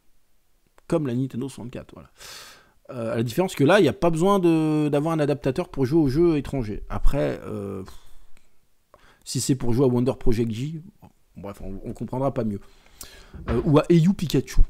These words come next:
D'ailleurs, comment, est-ce que, est-ce que ça reconnaît le micro de Eyu Pikachu ? Ah bah ouais, mais ça, euh, Christophe Tabeur, là, tu ne l'as pas dit, ça. Euh, c'est une,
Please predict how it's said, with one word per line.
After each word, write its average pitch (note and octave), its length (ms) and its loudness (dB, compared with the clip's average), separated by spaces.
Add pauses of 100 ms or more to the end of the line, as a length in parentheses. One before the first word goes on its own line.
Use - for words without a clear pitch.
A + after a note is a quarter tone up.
D'ailleurs, A#2+ 260 0
comment, G#3 280 6
est-ce D#3 160 2
que, A#3 220 2
est-ce E3+ 140 2
que B3+ 120 0
ça E3+ 180 4
reconnaît F#3+ 560 8
le D#3+ 220 4
micro E3+ 340 2
de E3+ 140 -2
Eyu E3+ 260 2
Pikachu ? C#3+ 460 -6 (120)
Ah C3+ 180 -2
bah D#3 180 2
ouais, G#3+ 120 6
mais F#3+ 120 0
ça, F#3 320 2
euh, C3+ 320 0
Christophe C#3 380 -6
Tabeur, F#3 340 0
là, F3 80 -2
tu - 120 -6
ne D3 60 -2
l'as C#3 80 0
pas F#3+ 120 -4
dit, F3+ 120 -8
ça. - 160 -12 (760)
Euh, C3 1400 2 (240)
c'est C#3+ 160 -2
une, C#3 100 -2